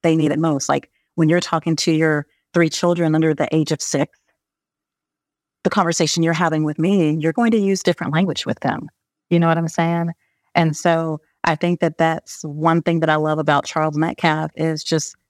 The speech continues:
the way that he puts on his sermons. It's so relatable for anyone, no matter what age group you're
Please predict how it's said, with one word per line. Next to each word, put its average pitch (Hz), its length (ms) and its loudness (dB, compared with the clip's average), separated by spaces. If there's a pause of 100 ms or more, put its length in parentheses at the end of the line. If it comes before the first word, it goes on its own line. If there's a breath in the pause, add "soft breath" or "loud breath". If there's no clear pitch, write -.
the 165 100 2
way 156 240 4
that - 180 -4
he 165 160 0
puts - 380 -4
on 160 320 2
his 160 200 -2
sermons. 160 580 0
It's 165 180 -4
so 160 180 2
relatable 165 500 0
for - 160 -4
anyone, 156 400 4
no 151 100 4
matter 151 260 4
what 151 200 2
age 147 220 -4
group - 180 -12
you're 165 200 -4